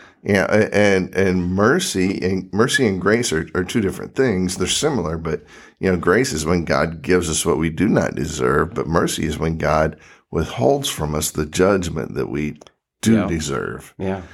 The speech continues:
Speaker 1: And, you know, God does that so many times, and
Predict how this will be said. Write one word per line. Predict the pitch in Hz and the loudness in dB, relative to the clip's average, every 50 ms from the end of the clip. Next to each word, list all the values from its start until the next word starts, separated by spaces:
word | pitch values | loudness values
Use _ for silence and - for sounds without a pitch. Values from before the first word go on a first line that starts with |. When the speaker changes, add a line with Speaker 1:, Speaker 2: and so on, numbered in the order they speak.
| - _ _ | -20 _ _
Speaker 1:
And, | - - 90 92 95 | -4 -2 0 2 2
you | 92 | 2
know, | 87 90 95 | 2 2 2
God | 92 90 90 104 107 87 | 2 2 2 2 4 2
does | 87 87 82 | 2 0 0
that | 82 76 - | 0 -2 -2
so | - - - 90 87 90 | -2 -2 0 2 2 4
many | 92 92 92 92 90 | 4 4 4 2 2
times, | - - - - 67 65 60 64 69 67 - - - - - | 0 -2 -4 -4 -2 -4 -4 -6 -8 -8 -10 -12 -10 -6 -6
and | 73 73 71 73 73 73 71 73 64 - | -4 -2 -2 -2 -2 -4 -4 -6 -8 -12